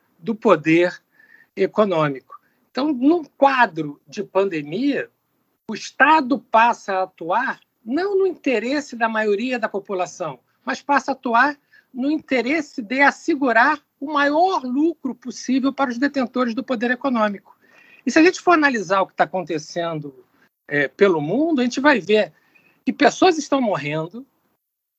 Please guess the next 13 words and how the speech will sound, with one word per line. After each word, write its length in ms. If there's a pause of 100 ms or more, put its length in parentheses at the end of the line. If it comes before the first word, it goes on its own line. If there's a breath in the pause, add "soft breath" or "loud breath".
(160)
é, 340
pequenas 680
e 40
médias 440
empresas 580
estão 320
quebrando, 800 (300)
mas 260
os 100
detentores 800
do 120
poder 300
econômico, 840